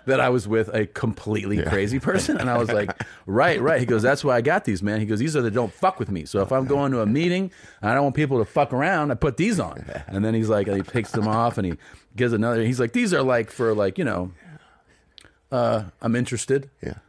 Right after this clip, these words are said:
Speaker 1: I'm interested in, uh, your property. I don't wanna threaten you." I'm like, "Okay." And that's, that was his whole briefcase scenario. It wasn't papers. It wasn't pens.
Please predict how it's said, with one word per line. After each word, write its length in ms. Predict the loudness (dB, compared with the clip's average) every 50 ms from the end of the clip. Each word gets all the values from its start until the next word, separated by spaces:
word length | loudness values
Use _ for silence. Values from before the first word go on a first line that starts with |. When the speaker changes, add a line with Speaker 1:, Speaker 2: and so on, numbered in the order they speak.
| _ -4
Speaker 1:
I'm 120 | -2 -2
interested 420 | -2 -2 -2 -4 -4 -2 0 0 2
in, 160 | 2 0 -2
uh, 320 | -2 -2 -4 -4 -4 -6 -6 -6
your 100 | -8 -6
property. 460 | -2 0 0 0 0 0 0 0 2
I 20 |
don't 140 | 2 0 0
wanna 140 | 0 -2 -2
threaten 340 | -4 -2 -2 -2 0 0 -2
you." 140 | -2 -2 -2
I'm 200 | -4 -4 -4 -2
like, 240 | -2 -4 -4 -2 -2
"Okay." 440 | -2 -2 0 0 0 0 0 0 -2 -4 -4 -4 -6 -6 -4 -2 0
And 140 | 0 2 2
that's, 400 | 2 2 2 0 -4 -10 -12 -14 -18 -20 -20 -20 -20 -20 _ _ _ _ -2
that 220 | 2 2 2 4 2
was 140 | 2 2
his 200 | 2 2 0 0
whole 880 | -2 -8 -14 -6 0 2 4 6 6 6 6 6 6 4 4 0 -4 _ _ _ _ _ _ _ _ -6
briefcase 640 | -2 0 2 2 2 0 -2 0 0 2 2 0
scenario. 460 | -2 -8 -8 -6 -4 -2 0 0 2 2
It 80 | 4
wasn't 300 | 4 4 2 0 -4 -4
papers. 600 | -4 0 0 0 2 2 2 2 2 2 2 0
It 80 | 0 0
wasn't 340 | 0 0 0 0 -2 -4 -6
pens. 600 | -6 -6 -4 -2 -2 0 0 0 0 -2 -4